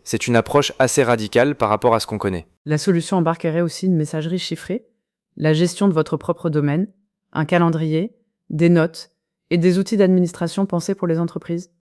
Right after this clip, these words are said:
Speaker 2: Le créateur, Kemon Phillips deux, se présente comme un ancien de Google, membre de l'équipe G T M d'origine de Google Workspace.
Speaker 1: Et son histoire personnelle,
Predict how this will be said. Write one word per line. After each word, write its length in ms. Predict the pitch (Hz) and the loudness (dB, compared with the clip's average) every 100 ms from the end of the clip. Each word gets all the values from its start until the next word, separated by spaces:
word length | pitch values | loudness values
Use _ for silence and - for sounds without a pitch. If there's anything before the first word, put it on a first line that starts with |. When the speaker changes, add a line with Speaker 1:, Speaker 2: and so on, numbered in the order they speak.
| _ - | _ -4
Speaker 2:
Le 160 | 170 | -2
créateur, 540 | 156 - 180 - 208 - | 0 0 0 0 -4 -2
Kemon 280 | 180 180 | 0 2
Phillips 380 | 190 185 175 - | 2 -2 -6 -6
deux, 300 | 156 180 226 _ _ | -6 -4 -6 _ _
se 180 | - - | -14 -10
présente 400 | - 185 175 214 | -4 0 2 2
comme 180 | - 165 | 2 2
un 100 | 156 | 2
ancien 280 | 170 170 208 | 0 0 0
de 100 | 190 | 2
Google, 460 | 170 160 165 202 - _ _ _ | 0 0 0 0 -8 _ _ _
membre 380 | 170 185 214 185 | 2 4 4 2
de 120 | 160 | 0
l'équipe 340 | 156 165 208 | -2 -4 -4
G 160 | 165 190 | -2 -2
T 140 | 196 | 0
M 220 | 170 175 190 | 0 0 0
d'origine 440 | 165 165 165 190 | 0 0 0 0
de 80 | 165 | 0
Google 300 | 160 165 185 | -2 -2 -2
Workspace. 760 | 165 170 - - 165 170 - _ _ | -2 -4 -10 -6 -6 -6 -14 _ _
Speaker 1:
Et 80 | 123 | 0
son 200 | 120 127 | 2 2
histoire 360 | 139 - 156 - | 0 2 0 2
personnelle, 580 | 143 - 123 143 175 | 0 2 2 2 2